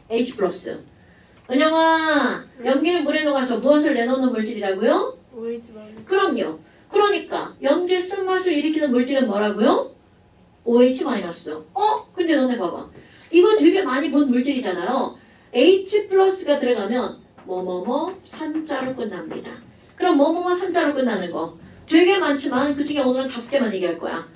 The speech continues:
Speaker 1: 염산, 황산, 질산, 아세트산, 탄산. 염산, 황산, 질산, 아세트산, 탄산. 이거 세 개 앞자만 짤 거야. 염황질, 아탄. 염황질, 아탄.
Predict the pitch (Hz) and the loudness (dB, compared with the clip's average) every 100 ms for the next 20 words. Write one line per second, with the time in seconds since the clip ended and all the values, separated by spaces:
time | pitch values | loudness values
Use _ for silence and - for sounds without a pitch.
0 | - - 240 320 349 359 349 311 311 277 | -14 0 2 2 2 0 -2 -2 -2 -2
1 | 269 262 285 262 226 240 254 254 247 254 | 0 0 -2 -2 -4 -4 -6 -4 -4 -2
2 | 262 226 160 - - _ _ _ _ _ | -4 -4 -6 -12 -20 _ _ _ _ _
3 | - _ - 233 302 359 294 330 370 330 | -20 _ -2 2 4 4 0 0 -4 -4
4 | 320 320 320 330 302 247 254 294 311 302 | -2 -2 -2 -4 -2 -2 0 -2 -4 -4
5 | - 240 247 - 269 277 285 269 - - | -4 -4 -4 -4 -4 -2 -2 -4 -6 -10
6 | - _ _ _ _ _ _ _ - 294 | -18 _ _ _ _ _ _ _ 2 4
7 | 339 330 403 320 - 311 302 277 262 262 | 4 2 2 2 0 -2 0 0 0 2
8 | 294 311 202 208 233 240 370 523 - - | 2 0 0 0 2 2 4 4 2 -6
9 | - - - - - - - - _ _ | -12 -10 -8 -10 -12 -20 -20 -20 _ _
10 | _ - - - - - 220 247 285 277 | _ -20 -20 -20 -20 -6 2 4 4 2
11 | 294 381 - - 226 247 214 180 - - | 4 4 4 0 -4 -4 -2 -2 -4 -10